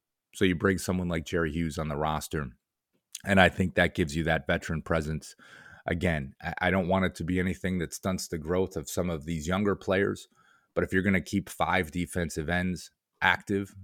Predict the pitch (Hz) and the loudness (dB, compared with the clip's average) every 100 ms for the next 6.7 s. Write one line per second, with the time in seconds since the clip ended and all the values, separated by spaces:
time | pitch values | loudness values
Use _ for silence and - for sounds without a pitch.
0 | 87 90 80 - 95 98 101 98 - _ | -4 -4 -2 -2 2 4 4 0 -6 _
1 | _ _ _ _ - - 90 78 76 80 | _ _ _ _ -16 -8 -4 -2 -2 -2
2 | 78 90 80 82 78 73 78 73 69 71 | 0 0 0 2 0 0 -6 -8 -4 -4
3 | 69 71 69 - - - - - - - | -4 -6 -8 -8 -12 -14 -18 -20 -8 0
4 | 107 101 104 98 92 - 92 87 90 87 | 2 2 4 4 4 4 4 4 2 2
5 | - 85 78 78 - 80 78 73 78 76 | 0 -2 -2 -6 -4 -4 -2 -4 -4 -2
6 | 76 76 - - - 76 69 | -2 -4 -6 -8 -6 -6 -6